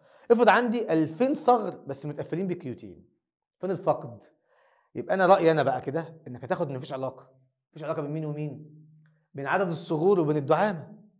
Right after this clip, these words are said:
فقد أو اكتساب. ليه يا مستر؟ عشان لازم يقول لي إن في نتح ولا مفيش،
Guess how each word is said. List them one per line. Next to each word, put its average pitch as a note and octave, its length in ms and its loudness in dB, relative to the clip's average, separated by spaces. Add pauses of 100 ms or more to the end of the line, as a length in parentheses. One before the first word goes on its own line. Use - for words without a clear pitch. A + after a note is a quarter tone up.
(180)
فقد D#3+ 240 -2
أو C#3 100 0
اكتساب. F#3 480 -8 (360)
ليه F3 120 4
يا G3+ 60 4
مستر؟ F#3 600 -2 (400)
عشان F3+ 220 -4
لازم G#3+ 200 0
يقول G3+ 260 4
لي F3+ 360 -2
إن D#3+ 220 -4
في A#3 160 -4
نتح A#3+ 280 -2
ولا F#3+ 220 2
مفيش، G3 540 -6